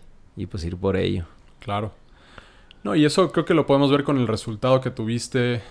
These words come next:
Speaker 2: eh, deportivo, con tu torneo en, en Tlaxcala, ¿no? En Coyotes de Tlaxcala. Termina siendo el máximo anotador del club, con cinco tantos, ¿no? Siendo incluso defensa, lateral. Te posicionas dentro de los diez mejores anotadores,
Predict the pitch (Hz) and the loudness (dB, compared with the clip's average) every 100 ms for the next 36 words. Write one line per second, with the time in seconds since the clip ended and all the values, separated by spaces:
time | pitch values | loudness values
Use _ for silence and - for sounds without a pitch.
0 | - 117 104 104 107 - 131 143 180 - | -14 -8 -6 -4 -4 0 4 4 4 0
1 | - - 107 104 104 107 110 117 113 104 | -14 -10 -8 -8 -8 -6 -2 -2 -2 -4
2 | 107 104 - 143 139 113 120 120 117 113 | -6 -8 -4 -2 -2 -2 -8 -6 -6 -6
3 | 113 98 101 - 117 156 185 - - - | -8 -8 -8 -2 -2 -2 -6 -16 -20 -20
4 | - - 110 120 131 131 - 127 127 131 | -16 -6 -2 2 2 0 0 2 4 2
5 | 127 - 117 107 107 107 127 147 151 127 | 0 -4 -6 -2 -2 0 0 0 -2 -4
6 | 113 104 107 113 107 123 135 180 - - | -4 -4 -4 -4 -6 -4 -4 -4 -10 -12
7 | - 110 107 104 123 123 117 120 123 170 | -12 -10 -10 -10 -6 -4 -4 -4 -4 -4
8 | 208 - - - - - - - 127 120 | -8 -14 -20 -20 -20 -16 -14 -6 0 4
9 | 123 117 107 123 123 104 98 127 131 131 | 6 4 0 -2 0 -2 2 2 2 -2
10 | 104 95 107 120 180 - - - - _ | -4 -2 0 2 2 -4 -18 -20 -20 _
11 | - - 113 107 107 - 101 104 127 127 | -20 -8 -2 0 0 -4 -6 -2 0 0
12 | 117 110 107 104 107 135 135 120 131 127 | 0 0 -2 -2 0 2 2 0 0 -2
13 | 110 101 107 113 117 - - | -4 -4 -2 0 -2 -4 -12